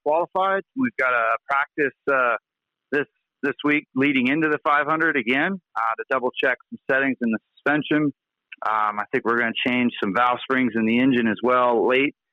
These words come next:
right before the five hundred miler, uh, things are good to go. And then after this, the season really starts its grind with, uh, a West Coast run out to Las Vegas, um,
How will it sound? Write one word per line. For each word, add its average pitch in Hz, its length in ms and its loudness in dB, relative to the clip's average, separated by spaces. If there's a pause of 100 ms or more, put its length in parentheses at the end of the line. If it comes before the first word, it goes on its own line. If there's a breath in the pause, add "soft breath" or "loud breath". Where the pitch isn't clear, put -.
(440)
right 131 120 0
before 135 360 0
the 135 120 0
five 143 220 2
hundred 143 180 0
miler, 147 460 0 (600)
uh, 127 180 0
things 180 240 -2
are 170 60 -8
good 202 160 0
to 196 80 0
go. 190 320 2
And 117 180 -2
then 127 160 0
after 143 340 -4
this, 185 220 -2 (200)
the 117 100 -2 (140)
season 127 240 0
really 139 320 2
starts 127 280 -2
its - 220 -20
grind 120 480 -2
with, 104 180 0 (120)
uh, 101 240 2
a - 20 -6
West 123 300 0
Coast 120 260 -2
run 120 300 0 (520)
out 123 200 0
to 127 80 -2
Las 123 160 0 (100)
Vegas, 127 440 2 (480)
um, 95 360 -6